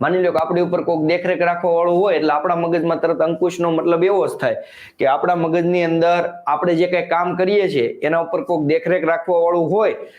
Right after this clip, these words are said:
એટલે એનો મતલબ એવો થાય કે આપણી સ્વતંત્રતા છીનવાઈ ગઈ, આપણે ઈચ્છા પડે એવા કામ કરી શકશું નહીં.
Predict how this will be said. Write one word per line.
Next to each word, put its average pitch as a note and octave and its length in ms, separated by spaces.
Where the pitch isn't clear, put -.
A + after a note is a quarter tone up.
એટલે C3+ 180
એનો E3 160
મતલબ D#3 340
એવો E3+ 180
થાય B2+ 120
કે B2+ 80
આપણી D#3 280
સ્વતંત્રતા C3 720
છીનવાઈ E3 480
ગઈ, B2 220
આપણે B2+ 200
ઈચ્છા C#3+ 280
પડે D3 180
એવા D3 160
કામ C#3+ 260
કરી C3+ 300
શકશું C3+ 500
નહીં. A2+ 380